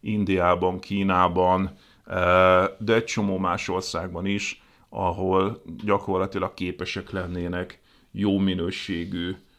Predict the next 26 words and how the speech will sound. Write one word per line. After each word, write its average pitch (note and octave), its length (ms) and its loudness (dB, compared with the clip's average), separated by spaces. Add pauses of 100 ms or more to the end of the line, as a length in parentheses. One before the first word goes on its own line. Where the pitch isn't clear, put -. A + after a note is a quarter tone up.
(160)
oltás F2+ 840 -4 (200)
gyártására. - 1000 -6 (140)
Tehát F#2 260 -6
ez A2 200 -2
is - 180 -4
egy F2+ 300 -4 (420)
feltétel, - 800 0 (200)
ami A2 380 2 (200)
adott. G#2 560 4
Tehát - 160 -6
egész G3+ 300 2
egyszerűen C#3 560 4 (920)
dekommodifikálni G2+ 1120 4
kéne G2 640 2
az - 180 -4
oltásokat, G#2 1040 2 (680)
és G#2+ 600 2
hát C3 180 -4
lehet, G#3+ 280 0
hogy A2+ 120 -4
nem C#3+ 180 2
is B2 140 0
egyszerűen G2+ 520 0
csak G2 220 -8
az F#2 120 -4
oltásokat, G2 1040 -2